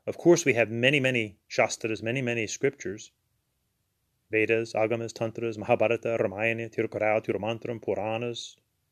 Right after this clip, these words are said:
on and on and on. We don't rely on just one scripture, and we don't even have to use our scriptures. This is the beauty of Hindu Dharma.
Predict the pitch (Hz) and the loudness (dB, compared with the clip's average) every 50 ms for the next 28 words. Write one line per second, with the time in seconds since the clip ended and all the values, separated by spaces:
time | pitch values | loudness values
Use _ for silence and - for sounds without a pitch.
0 | _ _ - 107 123 139 147 143 135 131 127 127 123 117 113 113 113 113 113 113 | _ _ -2 0 2 2 2 2 0 -2 -4 -4 -4 -6 -8 -8 -10 -12 -16 -20
1 | _ _ _ _ _ _ _ _ _ _ _ _ _ _ _ _ _ _ - 123 | _ _ _ _ _ _ _ _ _ _ _ _ _ _ _ _ _ _ 0 2
2 | 151 135 131 139 131 123 127 131 127 117 120 113 - - 120 117 110 - - 113 | 2 4 6 8 8 10 8 8 6 4 0 -2 -2 -2 -2 -2 -4 -4 -4 -6
3 | 113 - - - 127 123 - 170 196 208 196 202 214 220 208 214 180 185 208 202 | -6 -6 -8 -10 -10 -6 -2 4 4 6 6 6 4 4 2 2 2 2 2 2
4 | - 180 175 202 226 233 202 156 113 101 - - - - - - - - - - | 2 0 2 2 2 2 2 0 0 -2 -4 -4 -6 -6 -6 -8 -12 -14 -12 -14
5 | - - - - - 170 - 180 156 135 104 107 135 156 190 202 190 170 147 120 | -16 -18 -16 -12 -6 -4 -4 -2 -4 -4 -4 -2 0 2 2 4 4 4 4 2
6 | 135 135 127 113 - - - _ _ - - 82 87 113 175 175 | -2 -4 -4 -6 -8 -8 -10 _ _ -14 -8 -8 -8 -8 -8 -14